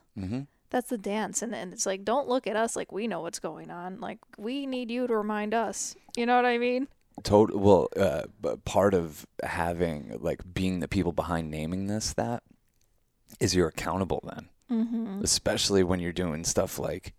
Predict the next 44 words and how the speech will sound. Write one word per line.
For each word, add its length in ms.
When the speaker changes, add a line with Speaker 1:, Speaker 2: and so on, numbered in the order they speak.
Speaker 1:
"Hey, 320
let's 200
everyone 300
get 180
together 460
and 100
take 240
acid." 420
Like, 360
if 180
you 100
can't 280
be 100
chill, 460
like, 180
if 140
I 160
was 160
the 80
guy 200
freaking 460
out 300
on 160
the 80
farm 420
for 140
some 240
reason, 360
like, 340
you 60
know, 300
like, 200
I'm, 240
I'm 160
accountable 460
to 140
these 160
people 380
Speaker 2:
That 80
Speaker 1:
that 80
Speaker 2:
just 160
sounds 240
so 120
funny. 400